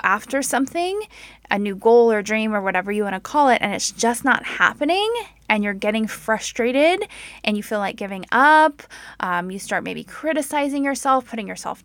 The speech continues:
down, maybe you start playing the victim card of, "Well, X Y Z is going on in my life and this is what's causing it." That's a telltale sign that it's time to do some personal development work of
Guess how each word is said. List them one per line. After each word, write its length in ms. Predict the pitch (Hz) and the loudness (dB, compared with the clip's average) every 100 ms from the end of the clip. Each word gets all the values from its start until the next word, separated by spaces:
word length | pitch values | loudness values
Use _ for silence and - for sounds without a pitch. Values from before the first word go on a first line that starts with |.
| - | 0
down, 680 | 285 285 285 277 277 269 - | 4 6 6 4 4 2 -2
maybe 340 | 220 208 202 | -6 -8 -8
you 100 | 196 | -10
start 220 | - 202 | -8 -8
playing 200 | - 196 | -8 -12
the 80 | 196 | -10
victim 460 | 190 262 - 294 277 | -4 -4 -2 -4 -4
card 560 | - 269 262 262 254 | 0 4 6 6 4
of, 160 | 214 190 | 2 -2
"Well, 360 | 185 180 185 - - | -2 -2 -2 -8 -10
X 240 | 208 - | -10 -10
Y 160 | 196 190 | -12 -10
Z 200 | 196 269 | -6 -4
is 100 | 285 | -2
going 220 | 247 254 | -2 0
on 100 | 247 | 0
in 40 | 240 | 2
my 100 | 233 | 2
life 240 | 226 226 | 4 2
and 100 | 220 | -2
this 140 | 196 | -8
is 100 | 208 | -8
what's 160 | 190 - | -10 -8
causing 340 | - 240 240 | 2 2 4
it." 200 | 240 233 240 _ _ _ _ - | 2 2 0 _ _ _ _ -6
That's 380 | 214 226 269 | 2 4 4
a 100 | - | 0
telltale 600 | 247 - 233 214 214 214 | -4 -2 0 2 2 -2
sign 460 | 202 202 190 208 285 - - - - | -4 -2 0 0 -2 -6 -20 -8 0
that 140 | 202 | 0
it's 80 | - | 0
time 180 | 220 202 | -2 -2
to 80 | |
do 140 | 196 196 | -2 -6
some 180 | 208 196 | -6 -6
personal 460 | - 202 208 190 | -6 -6 -4 -6
development 520 | 196 190 170 170 - | -4 2 2 2 -2
work 360 | - 92 - - - | 0 0 -2 -6 -2
of 360 | 208 180 196 | 0 0 -2